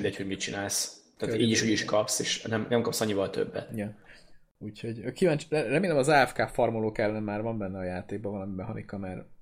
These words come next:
Speaker 2: simán
Speaker 1: Ja,
Speaker 2: el
Speaker 1: mert
Speaker 2: tudom
Speaker 1: hogyha nem
Speaker 2: képzelni
Speaker 1: csinálsz
Speaker 2: azt, hogy
Speaker 1: semmit, és csak bent vannak a karakterek, akkor
Speaker 2: Ja,
Speaker 1: is
Speaker 2: ja,
Speaker 1: kapják
Speaker 2: ja.
Speaker 1: a pontot.
Speaker 2: Mondjuk tudod, belép valaki, és akkor, ha mondjuk konzolon játszik, akkor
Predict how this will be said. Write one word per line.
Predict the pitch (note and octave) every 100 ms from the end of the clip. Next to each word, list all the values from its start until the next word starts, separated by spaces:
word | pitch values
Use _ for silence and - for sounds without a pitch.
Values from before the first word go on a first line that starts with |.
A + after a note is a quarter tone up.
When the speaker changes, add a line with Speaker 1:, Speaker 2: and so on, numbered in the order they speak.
| - - - - -
Speaker 2:
simán | - A#2 G2+
Speaker 1:
Ja, |
Speaker 2:
el | B2
Speaker 1:
mert | B2 A#2+
Speaker 2:
tudom |
Speaker 1:
hogyha |
nem | B2+
Speaker 2:
képzelni | B2 F#2+
Speaker 1:
csinálsz | B2+
Speaker 2:
azt, | -
hogy | B2
Speaker 1:
semmit, | B2 B2
és | A#2
csak | A#2 A2
bent | A2 A2
vannak | A2+ A2
a |
karakterek, | A2 G#2+ G2+ A2 A2
akkor | C#3+
Speaker 2:
Ja, | A#2+
Speaker 1:
is |
Speaker 2:
ja, | G2+
Speaker 1:
kapják | G2 G#2+ G2+
Speaker 2:
ja. |
Speaker 1:
a | A2+
pontot. | G2+ - G#2 - - - _ _ _ -
Speaker 2:
Mondjuk | F3 F3+
tudod, | C3+ D3
belép | G#3+ F#3+ -
valaki, | E3+ D#3 - D3 C#3+ - G4+
és | D3 -
akkor, | - A#2+ B2+
ha | B2+
mondjuk | B2+ B2
konzolon | C#3+ A2+ A#2+ A#2+
játszik, | B2 A#2+ - -
akkor | - B2 A2